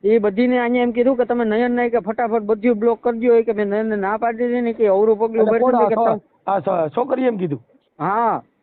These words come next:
Speaker 1: એ કે નયન અવરું પગલું ભરશે ને તો એ કે તમારું નામ આવશે.
Speaker 2: એમાં
Speaker 1: બરોબર?
Speaker 2: કાંઈ ન આવે, પ્રેમમાં કોઈનું નામ ન આવે યાર. પ્રેમ ક-,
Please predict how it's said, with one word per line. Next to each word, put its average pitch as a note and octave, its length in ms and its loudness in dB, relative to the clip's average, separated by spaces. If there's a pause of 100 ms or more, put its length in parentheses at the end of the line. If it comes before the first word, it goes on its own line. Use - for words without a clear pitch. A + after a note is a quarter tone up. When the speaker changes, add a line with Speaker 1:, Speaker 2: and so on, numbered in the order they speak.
(120)
Speaker 1:
એ G3 80 0
કે A3 120 0
નયન A3+ 280 0
અવરું A#3 280 4
પગલું A#3 360 2
ભરશે G#3+ 320 0
ને C4 280 0
તો A#3+ 140 0
એ A#3 100 4
કે A3 120 -2
તમારું A3+ 400 -2
નામ G#3+ 240 -2
આવશે. G3+ 300 -2
Speaker 2:
એમાં - 680 -2
Speaker 1:
બરોબર? B3+ 160 4
Speaker 2:
કાંઈ B3+ 200 2
ન B3 60 0
આવે, B3 260 2
પ્રેમમાં A#3 460 -2
કોઈનું G3 340 -2
નામ D#3 240 0
ન C#3 80 -2
આવે D3+ 320 0
યાર. F3 240 0
પ્રેમ E3+ 480 -6
ક-, - 260 -18